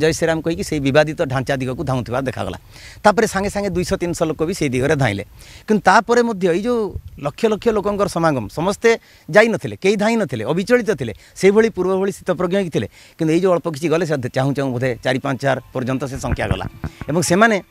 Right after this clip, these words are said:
ସେଇଠି ପହଞ୍ଚିଗଲେ। ଆଉ ପହଞ୍ଚିକିରି ସେମାନେ ଆରମ୍ଭ କଲେ। ଏଇଟା ବି ମୁଁ ଏଠି କହି ରଖେ, ଅନେକେ ଜାଣିନଥିବେ, ଘଟଣା କ'ଣ ହେଲା, ଯେତେବେଳେ ସେମାନେ ସେଠି,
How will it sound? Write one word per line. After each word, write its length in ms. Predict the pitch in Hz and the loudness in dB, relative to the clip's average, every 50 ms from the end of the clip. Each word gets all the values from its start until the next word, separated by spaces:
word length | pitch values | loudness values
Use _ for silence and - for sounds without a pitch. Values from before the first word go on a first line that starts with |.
| - - | -18 -4
ସେଇଠି 260 | - - 294 277 147 | 0 0 0 0 0
ପହଞ୍ଚିଗଲେ। 440 | - 190 196 196 190 220 240 254 277 _ _ - - - - | 0 0 0 0 2 0 0 0 -2 _ _ -20 -12 -6 -4
ଆଉ 60 | 165 | -4
ପହଞ୍ଚିକିରି 480 | - - 147 175 190 170 226 220 262 254 | -4 -2 -2 -2 -2 -2 -2 -2 -2 -2
ସେମାନେ 300 | - - 165 165 175 180 180 | -2 -2 -4 -2 -2 -2 0
ଆରମ୍ଭ 280 | 147 131 139 147 143 131 | 0 2 2 2 0 -2
କଲେ। 300 | 117 - 98 85 - _ _ _ - - _ - - - | -4 -6 -10 -14 -14 _ _ _ -20 -20 _ -18 -10 -8
ଏଇଟା 180 | 160 151 240 240 | -2 2 2 2
ବି 80 | 233 247 | 4 2
ମୁଁ 140 | 240 233 | 2 2
ଏଠି 120 | 226 - 220 | 0 0 0
କହି 220 | - 190 165 175 | 0 2 4 4
ରଖେ, 200 | 190 180 - 170 135 | 4 2 2 0 -2
ଅନେକେ 400 | 120 110 127 147 165 175 165 190 | -2 -2 -2 -2 0 0 0 2
ଜାଣିନଥିବେ, 480 | 170 170 185 202 208 196 - 196 147 | 2 2 2 2 0 2 2 2 2
ଘଟଣା 280 | 139 139 - - 196 202 | 2 0 2 2 2 2
କ'ଣ 140 | 180 202 170 | 4 2 2
ହେଲା, 180 | 131 135 - - _ _ - - _ _ - 120 | 4 2 0 -2 _ _ -20 -20 _ _ -6 -2
ଯେତେବେଳେ 600 | 110 135 123 202 202 214 220 220 220 214 208 - - | -2 0 2 2 2 4 4 4 2 0 -2 -4 -8
ସେମାନେ 340 | - - 170 185 190 208 196 | -8 -6 -4 -2 -2 -2 -4
ସେଠି, 540 | - 190 - 202 196 190 190 185 180 160 | -6 -4 -2 2 4 4 4 4 2 -2